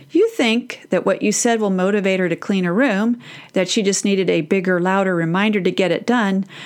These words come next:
but I promise you this will tick her off and she will dig her heels in and not clean her room.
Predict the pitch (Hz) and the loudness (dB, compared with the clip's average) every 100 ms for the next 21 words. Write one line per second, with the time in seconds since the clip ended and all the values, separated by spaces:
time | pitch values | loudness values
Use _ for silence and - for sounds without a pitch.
0 | - - - 185 180 - 185 220 214 262 | -18 -6 -2 0 0 0 0 2 0 0
1 | 233 202 - 170 - 214 285 262 185 180 | 2 0 -2 -4 -2 0 2 2 2 0
2 | - - - - - 180 - 180 165 165 | -6 -18 -18 -16 -2 -2 0 0 0 0
3 | 165 180 160 220 208 202 180 170 160 165 | 0 -2 0 0 2 0 0 0 0 -2
4 | 139 - 180 160 165 160 165 - - | -4 -4 -2 0 -2 0 -2 -2 -8